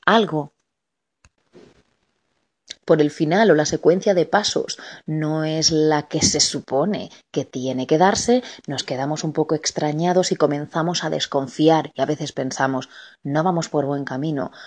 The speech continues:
o "Los resultados que vamos a obtener seguramente no van a ser los mejores". Bueno, la vida no es lógica. La vida no sigue la estructura que nos hemos planteado. La vida no tiene por qué seguir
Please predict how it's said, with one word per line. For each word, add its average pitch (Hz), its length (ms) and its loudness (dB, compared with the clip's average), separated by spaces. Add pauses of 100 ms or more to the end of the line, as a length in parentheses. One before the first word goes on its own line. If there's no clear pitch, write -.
(120)
o 151 80 0
"Los 143 120 4
resultados 147 520 2
que 175 80 -2
vamos 170 260 0
a 160 60 4
obtener 156 440 0 (360)
seguramente 165 600 0
no 160 120 0
van 139 160 0
a 147 60 -4
ser 143 200 -2
los 135 160 -2
mejores". - 600 -2 (320)
Bueno, 131 420 -6
la 139 180 -4
vida 160 440 0 (720)
no 156 180 -6
es 202 140 -2
lógica. - 720 -6 (380)
La - 200 -6
vida 151 480 0 (260)
no 180 180 0
sigue 175 400 0
la 143 140 0
estructura 156 840 0 (320)
que 151 100 0
nos 143 200 -4
hemos 151 220 -2
planteado. 139 680 -2 (200)
La 131 200 -4
vida 147 340 4
no 165 140 -2
tiene 202 240 0
por 180 160 -4
qué 180 140 -4
seguir 160 420 -2